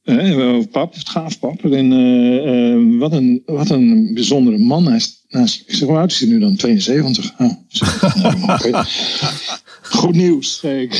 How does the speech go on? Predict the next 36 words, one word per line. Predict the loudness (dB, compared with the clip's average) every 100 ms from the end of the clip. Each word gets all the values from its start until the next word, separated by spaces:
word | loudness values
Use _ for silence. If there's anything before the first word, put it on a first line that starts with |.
| -2
<laughs> | -2 -2 -2
"Goed | 0
nieuws. | 0 0 -2
We | -2 -2 -2 -2 0 2 0 2
hebben | 0 2
nog | 0
een | -2
tijdje, | -2 0 0 -4 -6 -10 -6 -2
ik | -2 0
heb | -2
nog | 0
een | 0
paar | 0
jaren | 0 0 -2
te | -4
gaan." | -4 -2
Maar | 0 0 0
dus, | -2 -2
ja, | -4 -2 -4
nou, | -2 -2
de | -2 -4
verschillende | -6 -4 0 0
aspecten. | 0 -4 -4 -2 -2
Ik | 0 0
denk | 0 0
dat | 0
we | 0
er | 2
best | 2 0
wel | -2
een | 0
paar | 0
mooie | 0 2 2
benoemd | 0 -2 -2
hebben, | 0 0
Ron. | 0 -2